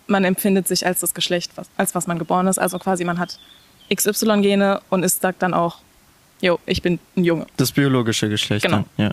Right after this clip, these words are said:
Speaker 1: wenn das biologische Geschlecht mit dem sozialen Geschlecht
Speaker 2: Mhm,
Speaker 1: übereinstimmt. Und
Speaker 2: ja.
Speaker 1: dann gibt's halt die Ausnahme, wie jetzt zum Beispiel Non-Binaries, Transgender-Leute und so weiter, die halt sagen,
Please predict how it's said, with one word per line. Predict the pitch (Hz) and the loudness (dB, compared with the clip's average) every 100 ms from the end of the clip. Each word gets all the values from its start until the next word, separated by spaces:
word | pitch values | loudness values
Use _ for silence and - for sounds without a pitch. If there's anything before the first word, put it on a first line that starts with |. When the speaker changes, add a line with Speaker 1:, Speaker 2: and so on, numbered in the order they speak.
| - | 0
Speaker 1:
wenn | 196 | 0
das | 190 - | 0 2
biologische | 196 196 190 190 | 2 2 0 -2
Geschlecht | 185 - 180 | -2 -2 -4
mit | 180 185 | -6 -8
dem | 175 | -8
sozialen | - - 180 175 | -6 -4 0 0
Geschlecht | 170 - 139 | -2 0 2
Speaker 2:
Mhm, | 160 | 4
Speaker 1:
übereinstimmt. | 190 170 - - | 2 -2 -4 0
Und | |
Speaker 2:
ja. | 190 | 2
Speaker 1:
dann | 190 | 2
gibt's | 190 - | 0 0
halt | 190 - - _ _ - - - - _ _ - | -2 -2 -14 _ _ -20 -20 -20 -20 _ _ -6
die | - | -2
Ausnahme, | 175 208 208 262 392 - _ - - _ _ _ _ - | 0 2 2 2 -2 -12 _ -20 -20 _ _ _ _ -8
wie | 190 180 | 0 2
jetzt | 175 - | 2 -2
zum | 185 | -2
Beispiel | 175 180 | -2 0
Non-Binaries, | 190 202 196 196 196 185 - | 2 4 2 2 2 0 -2
Transgender-Leute | 185 180 185 175 175 175 175 170 | -2 -2 0 0 2 0 0 -4
und | 170 | -6
so | |
weiter, | 170 208 226 226 - - - - | -4 -2 -4 -8 -18 -20 -10 -2
die | 208 | 0
halt | 196 | 0
sagen, | 185 180 190 190 | 0 0 0 -4